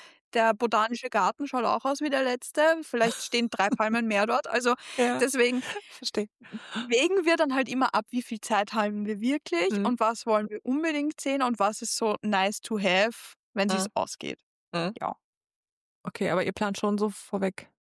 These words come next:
Speaker 1: Ja, aber so viel eigentlich gar nicht. Also meistens schauen wir uns, wenn wir dann dort sind, an, was wir uns eigentlich anschauen wollen. Also,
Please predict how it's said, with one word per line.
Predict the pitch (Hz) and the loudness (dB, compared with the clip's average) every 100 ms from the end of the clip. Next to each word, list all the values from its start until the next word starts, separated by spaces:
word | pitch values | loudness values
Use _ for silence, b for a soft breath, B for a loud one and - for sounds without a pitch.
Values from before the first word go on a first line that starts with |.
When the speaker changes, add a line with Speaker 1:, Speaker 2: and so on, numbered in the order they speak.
| _ _ b b b | _ _ b b b
Speaker 1:
Ja, | 269 285 | 2 2
aber | 294 - | 2 -2
so | 226 277 262 | -4 -2 -2
viel | 339 320 339 | -2 -2 0
eigentlich | - 247 285 | 0 -2 -4
gar | - 240 | -2 -2
nicht. | 262 | -2
Also | 240 233 | -4 0
meistens | 202 214 - 277 | 0 0 -4 -2
schauen | 240 214 262 | 2 2 2
wir | 262 | 0
uns, | 247 277 | 0 -2
wenn | 220 226 302 | 0 0 2
wir | 285 | 2
dann | 247 226 | 2 2
dort | 202 208 - - | 2 2 2 -2
sind, | 311 330 - | -6 -6 -2
an, | 196 214 302 339 - | 2 2 0 -8 -6
was | - 233 - | 0 0 0
wir | 269 | -2
uns | 254 | 0
eigentlich | 247 226 240 - | 2 0 -2 -4
anschauen | 190 190 185 190 | -4 -4 -6 -8
wollen. | 180 190 202 190 | -6 -4 -4 -4
Also, | 208 196 202 208 | -2 2 4 4